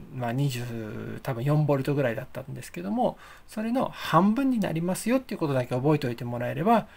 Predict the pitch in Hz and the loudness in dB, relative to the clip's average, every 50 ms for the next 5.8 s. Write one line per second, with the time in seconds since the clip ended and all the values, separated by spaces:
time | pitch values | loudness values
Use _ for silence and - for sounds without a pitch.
0 | - - _ - - 123 127 - - 139 175 208 208 208 - - - - - - | -20 -20 _ -16 -14 -14 -12 -10 -6 -2 0 0 0 0 -2 -4 -4 -8 -12 -12
1 | - - - - - - - - 196 147 170 190 190 196 202 247 247 233 - 185 | -12 -14 -14 -16 -18 -20 -12 -10 -6 -2 0 2 2 4 2 2 0 0 -2 -4
2 | 156 - - - 156 185 180 - - - - _ - - - - - - - _ | -4 -4 -6 -2 0 2 2 0 0 -4 -16 _ -20 -20 -20 -20 -20 -20 -20 _
3 | _ _ _ - - 120 120 - 117 117 113 120 120 - 139 - - 135 135 131 | _ _ _ -14 -12 -12 -10 -10 -8 -8 -8 -8 -8 -10 -6 -4 -2 -2 0 0
4 | 131 131 131 127 127 135 147 - _ - _ _ _ 208 202 165 - - 143 143 | 0 0 0 -2 -2 -4 -6 -8 _ -20 _ _ _ -4 -4 -4 -4 -6 -6 -6
5 | 135 - - 160 165 165 - - 180 185 151 131 123 147 156 | -4 0 0 0 0 0 -2 -4 -2 0 0 0 0 0 -2